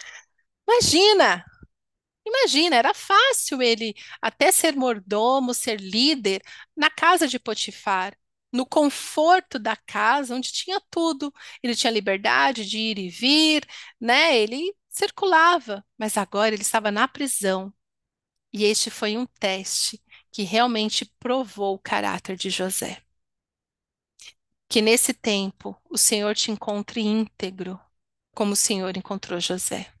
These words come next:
Que você saiba fazer tudo com excelência, independente das circunstâncias, das pessoas, do cargo,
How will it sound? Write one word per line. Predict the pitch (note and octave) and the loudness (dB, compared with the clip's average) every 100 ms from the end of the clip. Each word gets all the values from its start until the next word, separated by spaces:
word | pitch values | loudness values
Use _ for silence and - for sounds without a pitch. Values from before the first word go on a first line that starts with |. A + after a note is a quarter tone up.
| _ _ _ - - - | _ _ _ -12 -10 -6
Que | - A3+ | -2 2
você | A3+ - B3+ | 4 4 4
saiba | - - G#3+ A#3 A#3 G3 F#3+ | 4 4 4 4 2 0 -2
fazer | G#3+ G3+ G#3 | 0 0 0
tudo | - C4+ D4 | -2 -2 -2
com | E4 D4 | -2 0
excelência, | C#4 - C#4+ G#3+ G3 G3 - - _ - | 0 2 2 2 0 -2 -4 -6 _ -4
independente | D#4+ G#4 F4 E4 - D4 B3 G3 F3+ - - - _ _ _ | -2 -2 -2 -4 -2 -2 -2 -4 -6 -4 -4 -6 _ _ _
das | G3+ F#3+ F#3+ F#3+ | -12 -2 0 0
circunstâncias, | - - F3+ - A3+ B3 C4+ - B3+ | -4 -6 -6 -2 2 4 4 2 0
das | G#3 G3+ | -2 -4
pessoas, | - A3 - - A#3 C4 A#3+ | -4 0 2 4 4 4 2
do | G#3 G#3 - | 0 -6 -4
cargo, | - A#3+ B3+ C#4 A#3+ C#4 D4 | 4 6 8 4 2 0 -2